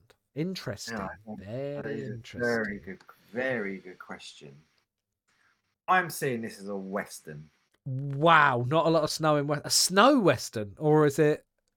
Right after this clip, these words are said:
Speaker 1: I don't wanna
Speaker 2: No,
Speaker 1: jump,
Speaker 2: no.
Speaker 1: I don't wanna jump ahead. I don't wanna jump ahead.
Speaker 2: No, it's a western, Ash. Yeah, it's set in the wild, wild west of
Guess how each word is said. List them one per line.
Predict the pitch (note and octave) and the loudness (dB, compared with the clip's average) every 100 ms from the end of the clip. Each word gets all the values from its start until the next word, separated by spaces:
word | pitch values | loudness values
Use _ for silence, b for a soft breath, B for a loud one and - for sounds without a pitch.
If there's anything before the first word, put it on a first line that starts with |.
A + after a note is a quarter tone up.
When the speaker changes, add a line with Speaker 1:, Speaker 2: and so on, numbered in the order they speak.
| _ _ _ _ | _ _ _ _
Speaker 1:
I | C#3 | 0
don't | F3+ | 2
wanna | F3+ | 2
Speaker 2:
No, | F#3+ | 2
Speaker 1:
jump, | C4 C4+ | 4 4
Speaker 2:
no. | A3+ | 2
Speaker 1:
I | C#3 | 0
don't | E3+ | 0
wanna | D#3+ | 0
jump | D3+ D#3 | -2 -2
ahead. | D3 C3 G#2 | -2 -4 -6
I | A2 | -4
don't | B2 | -4
wanna | A#2 | -4
jump | A#2 A2+ | -10 -12
ahead. | F#2 - _ _ _ _ _ _ - | -14 -16 _ _ _ _ _ _ -10
Speaker 2:
No, | E3+ D3 A#2+ | -4 -4 -4
it's | A#2+ | -6
a | D3 | -4
western, | D3+ C#3 - G2+ E2 E2+ _ - | -2 -4 -10 -18 -18 _ _ -14
Ash. | F2+ - - _ _ _ _ | -14 -14 -20 _ _ _ _
Yeah, | A2+ A#2+ | -12 -10
it's | A2 - | -10 -12
set | A#2+ | -10
in | |
the | B2 | -10
wild, | B2 C3+ C3+ C3+ B2 | -4 0 2 2 0
wild | B2 A#2+ A2+ | -2 0 -2
west | G#2 F2+ - - - | -6 -8 -12 -20 -16
of | F#2+ F2 | -12 -12